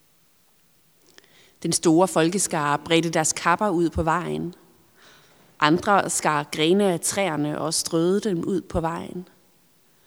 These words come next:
Og skarerne, som gik foran ham, og de, som fulgte efter, råbte: "Hosianna, Davids søn. Velsignet være han, som kommer i Herrens navn. Hosianna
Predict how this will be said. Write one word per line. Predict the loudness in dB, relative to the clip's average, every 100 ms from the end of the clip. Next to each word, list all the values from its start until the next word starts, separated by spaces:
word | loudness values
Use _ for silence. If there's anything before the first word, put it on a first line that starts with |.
| _ _ _ _
Og | -2
skarerne, | 0 0 0 0 0
som | -2 -2 -4
gik | -6
foran | -2 -2 0 -4 -4
ham, | -4 -4 -6 -14 _ _ _
og | -8 -4
de, | -4 -4
som | -4 -4
fulgte | -4 -4 -4 -4
efter, | -6 -8 -12 -14 _ _ _ _ -6
råbte: | -4 -4 -8 -16 -16 _ _ _ _ _ _ _
"Hosianna, | -2 2 2 2 2 2 0 -2 -10 2
Davids | 2 4 0
søn. | 0 0 0 -2 -8 -20 _ _ _ _ _ -4
Velsignet | -2 0 4 6 6 4
være | 2 2 0
han, | 0 -2 -2
som | -4 -4
kommer | -4 -2 -2 -4 -10 -12
i | -10
Herrens | -6 -4 -2 -2 -4
navn. | -4 -4 -6 -10 _ _ _ _ _ _ _ -2
Hosianna | -2 0 0 0 -2 -4